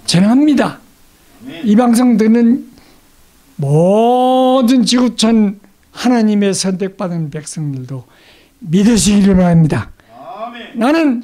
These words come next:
Speaker 1: 축복받은 사람이다. 나는 선택받은 사람이다. 선택과 축복이 뭡니까?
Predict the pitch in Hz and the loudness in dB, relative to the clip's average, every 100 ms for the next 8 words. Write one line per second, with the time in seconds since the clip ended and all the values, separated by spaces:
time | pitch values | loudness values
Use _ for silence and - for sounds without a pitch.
0 | - - - 254 233 294 277 240 - 147 | -6 -6 -6 -10 -8 -6 -6 -6 -10 -12
1 | 147 147 147 - _ _ _ _ _ _ | -12 -16 -20 -20 _ _ _ _ _ _
2 | _ - 220 302 285 190 - 277 285 320 | _ -6 -2 0 -2 -4 -4 -2 0 -2
3 | 320 415 381 285 190 269 269 - - _ | -4 -8 -8 -10 -8 -6 -6 -10 -20 _
4 | _ _ _ _ _ _ _ _ - - | _ _ _ _ _ _ _ _ -18 -8
5 | - 277 262 294 294 269 240 269 311 247 | -2 -2 0 -4 -2 -6 -4 -8 -6 -4
6 | 208 208 233 233 190 139 | -2 -2 -2 -2 -6 -12